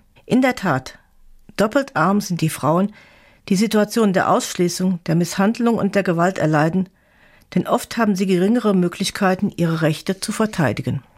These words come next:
Frau macht Veränderung. Nicht, weil sie die besseren Menschen sind, sondern weil sie die Hälfte der Menschheit sind. Und weil unsere Gesellschaft und unsere Kirche in einer Schieflage sind, wenn sie die Hälfte der Menschheit ausschließen.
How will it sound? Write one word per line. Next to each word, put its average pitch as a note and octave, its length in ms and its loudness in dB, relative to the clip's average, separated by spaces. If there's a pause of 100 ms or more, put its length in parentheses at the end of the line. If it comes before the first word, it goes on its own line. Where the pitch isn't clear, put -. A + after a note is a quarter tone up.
(420)
Frau C4 460 0 (220)
macht - 440 -2
Veränderung. D3+ 600 2 (560)
Nicht, D4 320 0
weil D3+ 140 4
sie D#3+ 120 0
die D3+ 80 0
besseren D#3+ 380 0
Menschen D#3 340 0
sind, G3 260 0 (640)
sondern G#3 340 2
weil G3 160 2
sie G#3 100 -2
die G#3 100 2
Hälfte G#3+ 340 2
der C#3+ 80 2
Menschheit D3 460 -2
sind. - 280 -6 (680)
Und - 140 -4
weil C4+ 100 -2
unsere A#3 240 -2
Gesellschaft G#3 680 0
und E3+ 120 0
unsere F#3 300 0
Kirche G#3+ 440 0
in - 100 -2
einer E3 180 2
Schieflage D#3+ 640 0
sind, F3+ 280 0 (600)
wenn G3+ 140 2
sie G#3+ 100 0
die G3 140 2
Hälfte A3+ 340 0
der A#3+ 120 2
Menschheit F3 480 0
ausschließen. D3+ 600 -2